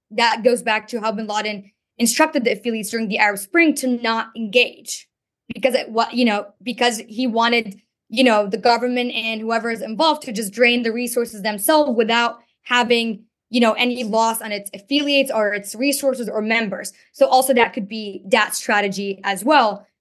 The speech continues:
And, you know, or there's a different plan that's set for, you know, for them around a specific time or,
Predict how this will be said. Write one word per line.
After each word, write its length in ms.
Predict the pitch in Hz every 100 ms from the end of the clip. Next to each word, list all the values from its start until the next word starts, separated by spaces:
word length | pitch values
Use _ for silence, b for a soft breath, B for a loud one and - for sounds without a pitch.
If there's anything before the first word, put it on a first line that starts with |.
| -
And, 420 | 240 226 220 220
you 100 | 240
know, 280 | 226 196 190
or 240 | - 226 240
there's 280 | 226 240 233
a 60 |
different 380 | 208 277 277 -
plan 540 | - 269 240 190 190 -
that's 220 | 208 208
set 280 | - 226 -
for, 340 | 208 190 185 _ -
you 140 | 202
know, 120 | 185 -
for 160 | 233
them 420 | 208 214 214 214 196 _ _ -
around 240 | 226 226
a 60 | 226
specific 460 | 226 - 214 220
time 440 | - 208 208 208 202
or, 420 | 202 202 196 196